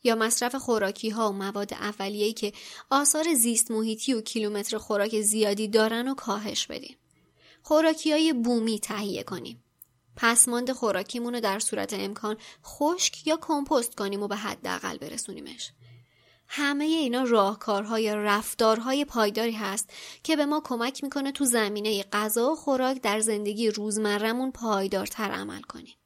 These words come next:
بذارید تا تو حوزهٔ محیط زیستی هستیم یه مثال دیگه هم بزنم.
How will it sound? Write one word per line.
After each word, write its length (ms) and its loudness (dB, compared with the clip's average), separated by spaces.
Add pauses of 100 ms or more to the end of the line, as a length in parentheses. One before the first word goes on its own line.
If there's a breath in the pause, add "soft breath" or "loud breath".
(600)
بذارید 360 6
تا 140 4
تو 160 2
حوزهٔ 380 4
محیط 320 2
زیستی 360 2
هستیم 440 0
یه 100 2
مثال 360 4
دیگه 240 2
هم 160 -4
بزنم. 400 -10